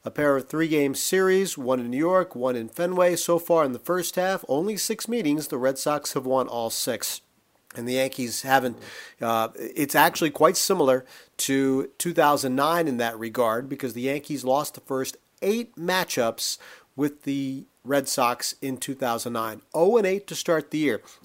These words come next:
And for those of you who don't remember it as clearly, two thousand nine, the Yankees were in their second year under Joe Girardi. In two thousand eight, they missed the playoffs. It was the first time they'd missed the playoffs at all in the wild card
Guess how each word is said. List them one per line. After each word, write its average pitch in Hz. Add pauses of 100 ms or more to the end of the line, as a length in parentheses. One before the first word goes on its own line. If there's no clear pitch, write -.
(100)
And 143
for 143
those 190
of 196
you 196
who 165
don't 165
remember 165
it 147
as 208
clearly, 135 (500)
two 196
thousand 202
nine, 143
the 143
Yankees 143
were 131
in 127
their 120
second 196
year 170
under 147
Joe 139
Girardi. 127 (280)
In 131
two 147
thousand 135
eight, 208
they 151
missed 160
the -
playoffs. 160
It -
was 120
the 123
first 180
time 156
they'd 135
missed 160
the 135
playoffs 139 (140)
at 185
all 156 (320)
in 156
the 143
wild 175
card 113